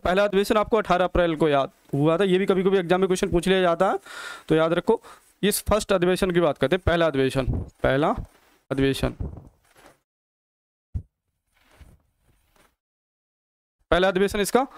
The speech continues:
आपका अठारह अप्रैल को start हुआ था। अगर हम बात करें, जैसा कि हमारे संविधान में आपको पता है, संविधान में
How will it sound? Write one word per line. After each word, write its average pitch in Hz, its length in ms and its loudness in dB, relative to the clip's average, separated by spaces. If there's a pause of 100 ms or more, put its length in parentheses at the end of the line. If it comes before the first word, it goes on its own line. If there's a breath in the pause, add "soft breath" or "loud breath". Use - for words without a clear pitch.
(300 loud breath)
आपका 170 200 0
अठारह 185 280 0
अप्रैल 196 260 -2
को 185 120 2
start 185 260 0
हुआ 180 220 2
था। 208 120 -2 (400 loud breath)
अगर 202 140 4
हम 226 120 0
बात 190 180 2
करें, 233 200 0
जैसा 208 260 2
कि 233 120 0
हमारे 220 220 0
संविधान 196 400 2
में 220 120 2
आपको 214 220 0
पता 208 160 0
है, 208 60 0
संविधान 196 360 2
में 208 140 0